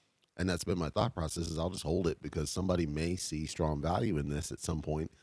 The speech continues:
or maybe not. In some other cases, I might say, you know, "This is, I'll just sit on it and keep it, and it is what it is.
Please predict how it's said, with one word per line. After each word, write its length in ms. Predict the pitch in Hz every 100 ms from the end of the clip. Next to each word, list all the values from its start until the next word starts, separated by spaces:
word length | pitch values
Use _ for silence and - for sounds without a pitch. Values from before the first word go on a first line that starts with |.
| _ _ _
or 200 | - 101
maybe 240 | 110 87 95
not. 300 | 113 85 - _ _ _ _ _ -
In 300 | 98 101 98
some 260 | - 98 127
other 220 | 113 -
cases, 400 | 85 76 85 82
I 100 | 80
might 280 | 82 82 -
say, 240 | 87 80
you 120 | 82
know, 240 | 78 76 78 -
"This 220 | 85 -
is, 180 | 85 - -
I'll 120 | 80
just 200 | 76 - _ _
sit 220 | - 104
on 160 | 95 85
it 80 | 90
and 120 | -
keep 260 | 101 101 90
it, 120 | -
and 80 | 71
it 80 |
is 200 | 87 87
what 120 | 73 73
it 100 | 76
is. 420 | 80 50 -